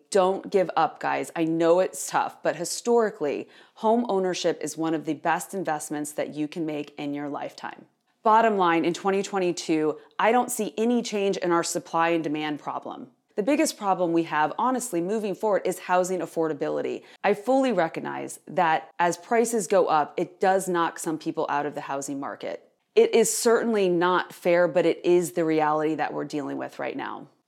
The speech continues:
Now, I never want to be seen as the realtor who says everything's gonna go up forever. I know that that's not true. I know that can't happen. The problem is, I don't know what it's going to be that eventually balances out our supply and demand problem.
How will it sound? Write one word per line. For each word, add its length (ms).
Now, 260
I 160
never 500
want 420
to 120
be 160
seen 400
as 340
the 120
realtor 600
who 220
says 460
everything's 500
gonna 220
go 180
up 260
forever. 760
I 180
know 300
that 180
that's 260
not 200
true. 260
I 120
know 280
that 220
can't 240
happen. 480
The 80
problem 480
is, 320
I 160
don't 200
know 120
what 240
it's 180
going 300
to 60
be 480
that 200
eventually 500
balances 480
out 180
our 80
supply 380
and 120
demand 360
problem. 480